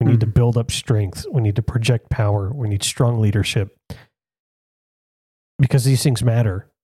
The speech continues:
Speaker 1: And
Speaker 2: And from here, what happens next, right? Where, where does it go? Where
Speaker 1: Where does
Speaker 2: does
Speaker 1: the
Speaker 2: this
Speaker 1: next
Speaker 2: spill
Speaker 1: fire
Speaker 2: over? Where's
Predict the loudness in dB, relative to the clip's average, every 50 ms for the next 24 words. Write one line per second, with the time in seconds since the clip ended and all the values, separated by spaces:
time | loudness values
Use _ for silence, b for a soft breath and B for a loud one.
0 | _ _ _ _ _ _ -2 0 0 0 -2 -4 -6 -6 -8 -8 -10 _ _ _
1 | _ _ _ _ _ _ _ _ _ _ _ _ _ _ _ _ _ _ -4 -2
2 | -2 -2 -2 -2 0 0 0 0 0 0 -2 -2 -2 -4 -6 -6 -6 -6 -4 -2
3 | -2 -2 -2 -2 -4 -4 -6 -8 -10 -12 -14 -16 _ _ _ _ -6 -4 -4 -4
4 | -4 -8 -8 -4 0 2 2 4 4 4 2 2 0 -2 0 0 2 2 2 0
5 | 2 0 -2 -2 -2 -2 -2 0 0 0 -2 0 2 4 4 4 4 4 2 4
6 | 4 4 2 2 2 0 2 2 2 2 0 0 0 0 0